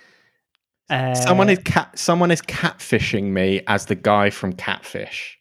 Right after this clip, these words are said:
Speaker 1: Yeah, so
Speaker 2: <laughs> So.
Speaker 1: so, uh,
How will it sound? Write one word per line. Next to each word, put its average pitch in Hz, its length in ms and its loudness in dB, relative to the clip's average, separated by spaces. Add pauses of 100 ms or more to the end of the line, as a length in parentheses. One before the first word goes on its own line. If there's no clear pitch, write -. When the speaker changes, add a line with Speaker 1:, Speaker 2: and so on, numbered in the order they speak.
(320)
Speaker 1:
Yeah, 123 240 0
so 131 500 2 (320)
Speaker 2:
<laughs> 240 80 -14 (1200)
So. - 200 -16
Speaker 1:
so, 147 580 2 (480)
uh, - 60 -10